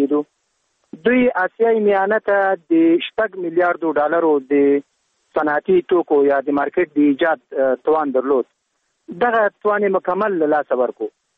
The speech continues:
تاسې ګورئ، په تیرو درې کالو کې د افغانستان سره د دوی د درې نیم میلیارده تجارت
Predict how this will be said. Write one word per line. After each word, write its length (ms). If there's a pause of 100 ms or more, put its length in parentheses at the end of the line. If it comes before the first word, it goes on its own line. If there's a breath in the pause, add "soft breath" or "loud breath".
(220)
تاسې 300
ګورئ، 260 (120)
په 200 (100)
تیرو 280 (460)
درې 260
کالو 320
کې 140 (540)
د 100
افغانستان 680
سره 140
د 200
دوی 180
د 220
درې 220
نیم 240
میلیارده 580 (600)
تجارت 420